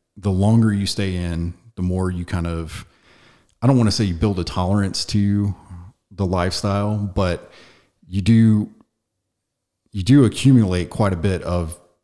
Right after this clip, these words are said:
baggage when you're in the military. And, uh, it can, it can be both good and bad. I, I will say that there, there is no one right answer here, but there are a lot of things that can come out of military service. And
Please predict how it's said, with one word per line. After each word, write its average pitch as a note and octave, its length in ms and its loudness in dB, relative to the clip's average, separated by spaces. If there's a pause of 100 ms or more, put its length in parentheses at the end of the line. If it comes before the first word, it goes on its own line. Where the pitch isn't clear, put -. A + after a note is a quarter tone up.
(120)
baggage E2+ 640 -4 (280)
when F#2+ 120 -4
you're F2 120 0
in E2+ 80 -2
the E2+ 40 -4
military. D#2+ 640 -6 (280)
And, F2 300 -2
uh, D#2+ 260 -6 (1600)
it G#2+ 140 -2
can, F#2+ 340 2
it A2 120 -2
can A2 100 4
be A2 80 4
both G#2 260 0
good G2 180 0
and F2 160 -4
bad. D#2+ 360 -6 (200)
I, F2+ 180 -4
I D2+ 100 -4
will F2 180 -4
say E2 240 -6
that D2+ 460 -10
there, F#2 200 -2
there F#2+ 220 -2
is G#2 160 2
no A2+ 140 4
one F#2+ 680 -2
right F2+ 240 -2
answer E2+ 380 -6
here, D#2+ 240 -8
but F2+ 480 -2
there F2+ 160 -2
are F2+ 220 0
a E2+ 40 -2
lot F2 280 -2
of E2+ 80 -4
things F2+ 400 -4
that D2+ 280 -8
can A2+ 300 2
come G2+ 220 0
out F2+ 100 -2
of F2+ 60 -2
military E2+ 480 -4
service. E2+ 480 -6
And E2 440 -6